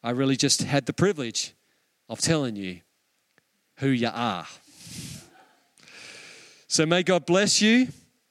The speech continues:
and may God, uh, be with you. And I just want to finish with, uh, this little blessing, this words in the end of verse two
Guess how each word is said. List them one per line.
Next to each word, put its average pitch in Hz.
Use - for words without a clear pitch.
and 151
may 156
God, 147
uh, 127
be 147
with 165
you. 214
And 131
I 151
just 165
want 185
to 170
finish 165
with, 143
uh, 135
this 160
little 196
blessing, 190
this 147
words 175
in 165
the 151
end 185
of 147
verse 185
two 135